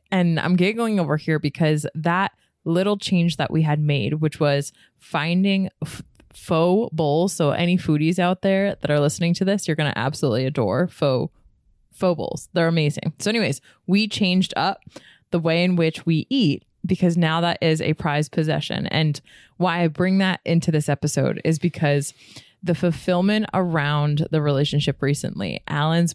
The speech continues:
one of his biggest cup fillers is food and good numbins. And that's something that we're, we're really good at, doing the chicken and rice and having the monotony there and the same old, same old.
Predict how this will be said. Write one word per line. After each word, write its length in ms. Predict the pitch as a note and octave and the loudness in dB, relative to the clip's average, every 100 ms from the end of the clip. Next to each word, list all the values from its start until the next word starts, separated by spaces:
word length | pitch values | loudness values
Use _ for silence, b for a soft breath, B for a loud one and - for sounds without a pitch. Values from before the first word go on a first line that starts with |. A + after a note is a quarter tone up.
| - | 0
one 200 | E3+ F3 | 2 2
of 80 | F#3 | 2
his 200 | F3+ D#3 | 2 0
biggest 440 | C#3 C#3+ C#3+ - | -2 0 0 -4
cup 260 | - C3+ - | -6 -6 -6
fillers 420 | - B2+ F#2 D#3+ | -4 -2 0 0
is 160 | - D3 | 0 -4
food 460 | - C#3 E2+ F2+ - _ _ _ - | -4 -4 -2 -4 -8 _ _ _ 0
and 260 | E3+ E3+ | 2 2
good 220 | D#3+ E3 | 2 2
numbins. 640 | D#3+ D#3+ C#3+ A#2 G#2 D#3 - - | 2 2 2 -2 -2 -4 -6 -2
And 300 | E3 E3 - | 2 2 0
that's 340 | D#3 E3 E3+ - | -4 -2 -2 0
something 380 | F3+ F3 E3 D#3+ | -2 0 -2 -2
that 180 | C#3 | -2
we're, 320 | C#3+ D3+ C#3 - B B B | 0 0 0 -2 B B B
we're 100 | D#3 | -2
really 320 | E3 F3 G3 G3 | 2 2 2 2
good 320 | E3 E3+ E3+ | 2 4 4
at, 140 | D#3 | 2
doing 260 | E3 D#3 D3 | 0 0 -2
the 80 | C3+ | -6
chicken 320 | - - B2+ | -10 -10 -8
and 140 | - | -2
rice 580 | F3 G#3 G#3 G3+ G3 - | 0 2 2 4 2 2
and 140 | D#3+ D3 | -2 -2
having 320 | D3 C#3+ C#3+ | -4 -4 -2
the 80 | C#3 | 0
monotony 540 | C#3+ D3+ - A#2 C3 | 2 2 0 -2 -2
there 480 | D#3 G#3 G3+ G3+ G3 | 0 2 2 2 2
and 160 | D#3+ | 2
the 60 | D3 | 0
same 260 | - F3+ E3+ | 2 2 2
old, 160 | D#3+ | 2
same 220 | - D3 D3+ | 0 0 4
old. 340 | F#3 F#3 | 4 4